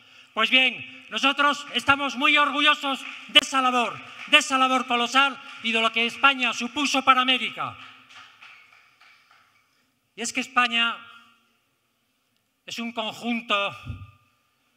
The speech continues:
de pueblos, de regiones, que todas ellas conforman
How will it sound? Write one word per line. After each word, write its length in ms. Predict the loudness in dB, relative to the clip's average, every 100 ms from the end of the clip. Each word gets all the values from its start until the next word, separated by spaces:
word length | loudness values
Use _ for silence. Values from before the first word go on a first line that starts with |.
| _ _ _ _
de 140 | -14 -4
pueblos, 680 | -4 -2 -4 -6 -8 -12 -18 _ _ _ _ _ _ _ _ _ _ _ _ -14
de 80 |
regiones, 840 | -8 -6 -2 0 -2 -4 -8 -14 -18 -20 _ _ _ _ _ _ _ _ _ _ _
que 80 | -8
todas 320 | 0 0 0
ellas 420 | 0 0 0 -4 -12 -12
conforman 680 | -10 -2 0 2 0 0